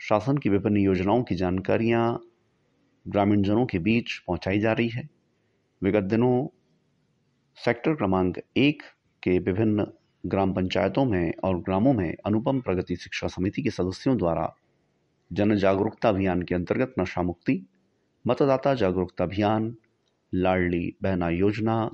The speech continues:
की जानकारी और स्वच्छता तथा स्वास्थ्य और जल संरक्षण पर विभिन्न प्रकार की संगो-, संगोष्ठियों का आयोजन किया गया।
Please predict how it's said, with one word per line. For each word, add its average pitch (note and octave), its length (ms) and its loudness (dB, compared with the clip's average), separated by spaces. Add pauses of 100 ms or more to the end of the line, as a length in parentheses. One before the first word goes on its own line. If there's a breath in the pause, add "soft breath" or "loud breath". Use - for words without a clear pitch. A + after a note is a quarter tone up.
की F#2+ 100 -4
जानकारी F2+ 560 0 (920)
और F2+ 360 0 (340)
स्वच्छता C3 760 -2
तथा F2 220 0
स्वास्थ्य - 640 0 (160)
और F2+ 280 -2 (400)
जल C3+ 200 6
संरक्षण G2+ 480 0
पर - 260 0 (580)
विभिन्न G2+ 240 2
प्रकार F#2 280 0
की - 120 -12
संगो-, G2 340 0
संगोष्ठियों A2 640 0
का F#2 100 2
आयोजन F2 320 2
किया A#2+ 260 2
गया। D#3 200 0